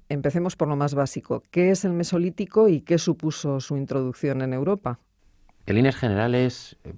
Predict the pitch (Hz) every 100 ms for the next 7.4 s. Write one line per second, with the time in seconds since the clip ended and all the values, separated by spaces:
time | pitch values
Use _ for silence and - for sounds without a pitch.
0 | - - - - _ _ _ - 98 95
1 | - 101 101 110 107 90 87 - 104 -
2 | - - - - - - 92 85 110 -
3 | 110 92 82 78 80 80 82 80 80 -
4 | 110 117 113 92 82 - 85 - 104 107
5 | 92 87 98 101 87 76 73 69 - -
6 | 78 76 - - - _ - - - -
7 | - - - -